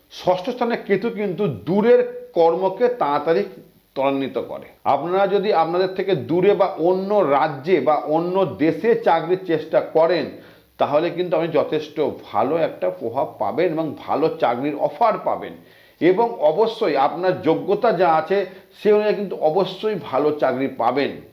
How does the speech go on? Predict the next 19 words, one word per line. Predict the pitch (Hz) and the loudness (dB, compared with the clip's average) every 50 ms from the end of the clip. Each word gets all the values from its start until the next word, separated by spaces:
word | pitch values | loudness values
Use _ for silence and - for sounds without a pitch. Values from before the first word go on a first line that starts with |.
| _ _ - | _ _ -12
এবার | - 113 135 143 156 | -4 -2 0 0 0
আসছি | 151 - - - - 240 302 - - - _ _ _ _ - | -2 -2 -6 -10 -12 -12 -12 -12 -14 -20 _ _ _ _ -20
ব্যবসা। | - 87 95 135 147 147 147 - - - - - - - - _ _ _ 104 | -20 -6 0 2 2 2 2 -2 -8 -12 -14 -14 -16 -18 -20 _ _ _ -6
ব্যবসার | 104 104 175 180 202 - - - 247 254 233 202 185 | -2 0 2 2 0 -2 -2 0 0 0 0 0 -2
দিক | 214 202 - - - | -4 -6 -6 -6 -6
থেকে | 139 123 - - - 359 - - - - _ _ _ _ - | -6 -6 -4 -6 -8 -8 -8 -12 -18 -20 _ _ _ _ -8
যারা | 120 120 180 180 196 220 214 | -2 2 2 4 4 2 2
ব্যবসা | 160 123 - 156 151 151 151 - - - 202 196 | 0 0 0 2 2 2 0 -2 -2 0 0 0
করছো, | - - 180 175 180 175 175 - 214 202 | 0 0 0 0 0 -2 -2 -2 -2 0
যারা | 180 175 175 180 180 | 2 4 4 4 4
ব্যবসা | - 156 143 139 - - - 180 175 156 - - - - | 2 0 0 0 -2 -4 -4 -4 -4 -4 -6 -10 -16 -18
ভালোভাবে | - - - 147 175 190 190 180 160 139 - - | -10 -4 0 2 4 4 4 2 0 -2 -4 -6
করছো, | 104 101 - - - 202 294 - - - - - - _ _ _ | -8 -10 -10 -8 -8 -8 -8 -8 -12 -18 -20 -20 -20 _ _ _
তাদের | 135 143 160 175 160 | 0 2 2 2 0
জন্য | 190 208 214 | -2 -2 -2
কিন্তু | 208 214 220 214 - | -2 -2 -4 -6 -6
খুব | - - 156 170 | -8 -6 -2 -2
একটা | 175 - - - 220 | -2 -2 -2 -2 -4
ডিস্টার্ব | 196 156 120 135 147 139 147 - - - 160 160 135 | -4 -4 -4 -4 -4 -4 -6 -8 -2 0 0 0 0